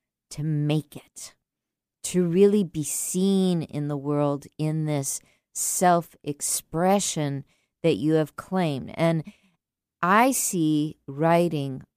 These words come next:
as a natural thing to do. I see writing as something that gives me relief when I do it in the form of a journal.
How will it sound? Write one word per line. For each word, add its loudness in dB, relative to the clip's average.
as -2
a -4
natural -2
thing -8
to -14
do. -2
I 2
see 0
writing 2
as -4
something -6
that -4
gives -4
me -4
relief -2
when -6
I -4
do 4
it 4
in -2
the -4
form -4
of -6
a -2
journal. -2